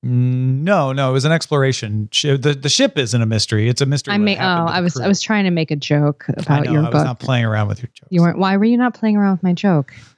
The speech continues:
Speaker 1: 'Cause you didn't listen to every word I said earlier.
Speaker 2: I did. I did. I, <sighs> all right. Anyway,
Speaker 1: <laughs>
Speaker 2: that wraps up this episode, everybody. Um, hope you're having a good summer so far. Uh, our next episode is gonna be all the way out in July on the seventeenth.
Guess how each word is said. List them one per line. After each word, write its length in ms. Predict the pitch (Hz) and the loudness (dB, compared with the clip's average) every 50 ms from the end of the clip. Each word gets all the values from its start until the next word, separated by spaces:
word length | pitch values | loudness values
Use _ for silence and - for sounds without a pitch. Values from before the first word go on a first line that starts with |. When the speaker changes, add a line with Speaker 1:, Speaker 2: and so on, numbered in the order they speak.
| _ | _
Speaker 1:
'Cause 100 | - - | -4 -2
you 60 | - 165 | -2 0
didn't 160 | 185 214 208 | 0 0 0
listen 220 | 202 196 - - 165 | 0 0 0 2 0
to 60 | 160 | 0
every 140 | 156 151 151 | 0 0 0
word 160 | 143 151 139 | 0 -2 -4
I 40 | 127 | -4
said 300 | 113 - - 175 190 160 | -4 -4 -4 -4 -4 -4
earlier. 220 | 139 139 131 - - _ _ - - - - | -6 -8 -10 -12 -16 _ _ -18 -12 -6 -4
Speaker 2:
I 80 | 269 | -4
did. 540 | 302 208 - - 370 392 440 453 440 381 240 | -4 -4 -2 -2 0 2 2 2 0 0 0
I 100 | 233 269 | -2 -4
did. 320 | 269 - - 359 403 415 381 | -4 -2 -2 0 2 2 2
I, 100 | 320 277 | 2 0
<sighs> 560 | 269 240 - 247 - - - - - - - - | -2 -4 -6 -8 -8 -6 -6 -8 -8 -8 -4 -2
all 40 | 202 | 0
right. 140 | 175 156 - | 0 0 0
Anyway, 520 | 170 165 160 160 151 151 151 151 156 143 - - - - | 0 0 0 2 2 2 2 2 2 0 -2 -8 -20 -20
Speaker 1:
<laughs> 200 | - _ _ _ | -20 _ _ _
Speaker 2:
that 160 | 349 392 359 330 | -2 -2 0 0
wraps 240 | 339 311 320 - | 0 0 -2 -2
up 160 | 302 277 214 190 | -4 -4 -2 -2
this 180 | 240 233 175 | -2 -2 0
episode, 640 | 240 240 208 220 - - 214 208 202 208 226 214 208 - | -2 -2 -2 -4 -4 -2 0 0 2 0 0 -2 -6 -8
everybody. 560 | - 196 180 202 190 160 190 175 185 208 247 - _ - - _ _ _ _ _ | -6 -2 0 0 0 0 0 0 0 -2 -4 -6 _ -20 -20 _ _ _ _ _
Um, 300 | - 196 190 190 185 190 | -4 -2 -2 0 0 0
hope 180 | 196 226 226 - | 0 -2 0 0
you're 80 | 220 214 | 0 0
having 180 | 208 196 202 | 0 2 0
a 40 | 196 | 0
good 160 | 170 202 190 | 0 0 -2
summer 280 | - - 196 190 190 190 | -2 -2 -2 0 0 0
so 240 | 180 - 196 190 180 | 0 0 0 -2 -2
far. 400 | - - 196 190 185 202 214 - | 0 0 0 2 2 2 0 0
Uh, 160 | - 190 190 | 0 0 0
our 160 | - 190 202 | 0 0 0
next 320 | 202 220 233 262 - - - | 0 0 -2 -4 -4 -4 -4
episode 360 | 240 233 262 - 247 233 220 | -4 -2 -2 -2 0 0 0
is 80 | 214 | 0
gonna 200 | 165 226 220 214 | 0 0 0 0
be 100 | 190 214 | 0 -2
all 320 | - - 196 240 262 285 285 | -2 0 0 2 2 2 0
the 80 | 254 | 0
way 160 | 294 262 262 220 | 0 0 0 0
out 260 | 165 226 175 - - | 0 0 0 -2 -2
in 140 | 208 202 190 | -2 -2 -2
July 760 | - 196 185 180 190 190 202 214 214 190 170 165 165 165 - | 0 -2 -2 -2 0 0 2 2 2 0 0 -2 -4 -4 -4
on 100 | - 165 | -2 0
the 80 | 170 170 | 0 0
seventeenth. 1000 | - - - 196 185 196 196 - - - - 202 180 - - - - - - | 0 -2 -2 0 0 0 0 -2 -2 0 2 2 2 2 -2 -8 -16 -16 -18